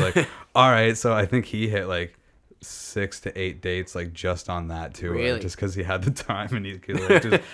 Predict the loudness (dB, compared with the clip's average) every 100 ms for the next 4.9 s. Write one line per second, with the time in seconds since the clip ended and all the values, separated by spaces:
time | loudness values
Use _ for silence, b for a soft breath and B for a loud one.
0 | B -16 0 4 4 4 4 4 4 2
1 | 0 -2 -2 -2 -6 -8 -4 -2 -2 -2
2 | -4 -6 -4 -6 -6 -10 -8 -10 -10 -2
3 | 0 4 6 6 6 6 6 4 4 4
4 | 4 0 -2 -2 -4 -6 -10 -12 -14